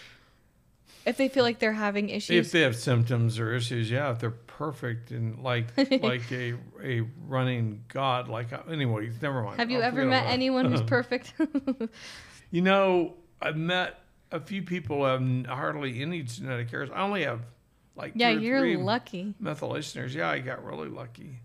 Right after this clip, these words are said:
Speaker 1: Two, right?
Speaker 2: Yeah, something like that.
Speaker 1: Yeah.
Speaker 2: But, but a lot of people, I mean, yeah, I've met people fewer with, with, uh, on extensive testing with, like,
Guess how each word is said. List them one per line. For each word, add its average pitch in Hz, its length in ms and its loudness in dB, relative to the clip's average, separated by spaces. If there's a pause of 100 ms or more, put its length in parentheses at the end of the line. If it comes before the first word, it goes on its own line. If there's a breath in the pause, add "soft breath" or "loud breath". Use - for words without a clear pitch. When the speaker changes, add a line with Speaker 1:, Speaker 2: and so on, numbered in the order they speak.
Speaker 1:
Two, 208 400 -6
right? 208 300 -6 (480 soft breath)
Speaker 2:
Yeah, 143 240 -6
something 117 300 -10
like 117 200 -6
that. 62 220 -6
Speaker 1:
Yeah. 208 140 -4
Speaker 2:
But, - 160 -4 (500 soft breath)
but 143 80 -6
a - 20 -2
lot 143 220 4
of 175 80 -8
people, 117 640 -6 (120)
I 139 120 -4
mean, 131 240 2
yeah, 151 200 2
I've 131 160 -2
met 135 200 -2
people 123 400 -4 (160)
fewer 123 400 0
with, 110 200 -6 (920 soft breath)
with, 123 200 0
uh, 127 280 -2
on 127 160 4
extensive 117 480 -4
testing 123 500 -2
with, 110 140 -2
like, 113 340 -6